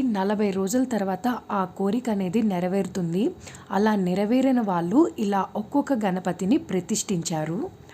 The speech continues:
ఒక్కొక్క గణపతికి ఒక్కొక్క పేరైతే ఉంది. And ఈ గణపతులు మనకి ఎక్కడ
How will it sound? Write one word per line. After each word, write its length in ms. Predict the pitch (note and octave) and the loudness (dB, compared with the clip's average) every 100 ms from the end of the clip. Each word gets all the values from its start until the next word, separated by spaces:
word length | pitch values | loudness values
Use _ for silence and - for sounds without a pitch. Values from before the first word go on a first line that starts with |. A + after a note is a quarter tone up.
| - | -10
ఒక్కొక్క 300 | G3+ C4 C4 A#3 | 0 0 2 0
గణపతికి 500 | A3 G3+ G#3+ - D#4 E4+ B3+ | 0 0 -4 0 4 4 2
ఒక్కొక్క 300 | - B3+ C4 - | 0 0 0 0
పేరైతే 460 | G#3 G#3 G3+ F3+ G#3+ F3 | 0 0 -2 0 0 0
ఉంది. 260 | E3 F3 F4 - - - - - C4 | 0 2 2 0 -20 -20 -20 -6 2
And 160 | A3 G#3+ - B3+ | 4 2 4 6
ఈ 20 | D4 C4+ | 8 6
గణపతులు 520 | B3 A3 F#3+ G3+ C#4 B3+ | 2 2 0 2 4 4
మనకి 280 | G#3 G#3 A#3 G3+ | 2 2 4 4
ఎక్కడ 200 | - A3+ | 2 0